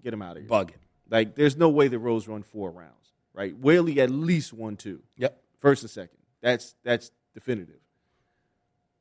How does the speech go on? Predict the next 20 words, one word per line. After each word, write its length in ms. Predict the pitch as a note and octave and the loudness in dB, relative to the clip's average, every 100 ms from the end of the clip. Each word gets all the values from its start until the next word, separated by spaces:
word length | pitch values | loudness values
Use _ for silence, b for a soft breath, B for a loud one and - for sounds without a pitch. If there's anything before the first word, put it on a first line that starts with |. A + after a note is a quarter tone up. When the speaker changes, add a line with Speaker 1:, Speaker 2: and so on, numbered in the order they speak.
| - | -6
Speaker 1:
But 100 | B2+ | 2
Rose 280 | D#3+ A3 | 2 2
retains 320 | A3 A#3+ A3+ G#3+ | -6 -6 -6 -6
the 80 | |
title. 480 | G3 F3 F3+ F3+ F#3 - _ _ _ | -2 0 2 0 -6 -18 _ _ _
Uh, 320 | A#2+ B2 B2 A2+ F#2+ | 0 2 2 -2 -8
these 200 | E3 F3 | -12 -12
two, 180 | - D#3 | -6 -6
I 60 | |
feel 260 | A#2 - D3 | -6 -4 -4
like, 140 | B2+ | -2
are 60 | G#2+ | -6
gonna 200 | A2+ G#2+ | -12 -12
meet 160 | G2+ | -12
again 280 | F#2+ F2+ E2 G2+ _ _ | -14 -16 -20 _ _ _
at 120 | G#2 | -12
some 220 | - G#2 | -10 -12
point. 280 | G2 F2 C2 _ _ | -12 -20 -20 _ _
Not 200 | B2 D3+ | 0 0
immediate, 460 | G3+ G#3 G3+ F#3+ | 0 -6 -6 -8